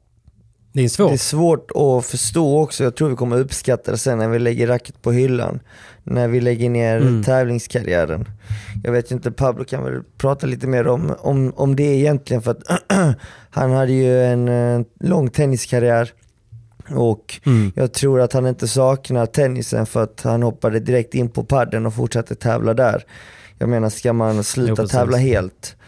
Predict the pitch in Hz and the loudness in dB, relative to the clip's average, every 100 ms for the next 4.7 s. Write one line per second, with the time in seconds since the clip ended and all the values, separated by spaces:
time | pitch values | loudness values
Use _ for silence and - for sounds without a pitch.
0 | _ - 107 117 110 110 113 107 113 120 | _ -6 -2 0 0 0 0 0 0 0
1 | 113 104 107 104 110 107 107 107 110 107 | 0 0 -2 0 2 2 0 -2 -2 0
2 | 127 123 - 151 - - 110 107 123 113 | 0 -2 0 -2 -2 -4 -4 0 0 0
3 | 113 113 117 113 113 120 113 - 120 113 | -2 -2 0 0 0 -4 -2 0 0 0
4 | 113 127 107 - 101 98 | -2 0 0 -2 -4 -4